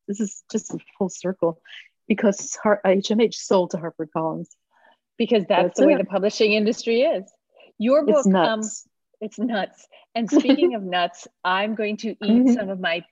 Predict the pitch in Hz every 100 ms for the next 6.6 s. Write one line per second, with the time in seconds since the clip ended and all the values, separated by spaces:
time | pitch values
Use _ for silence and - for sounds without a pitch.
0 | _ - 240 240 220 202 208 254 - 180
1 | - 202 180 175 - - 247 220 202 180
2 | 190 185 - 220 202 233 269 269 170 170
3 | 214 254 _ - _ 226 214 208 226 226
4 | - 294 - _ _ 233 220 _ _ _
5 | 254 311 - 392 302 254 233 233 220 202
6 | 214 214 214 - - 208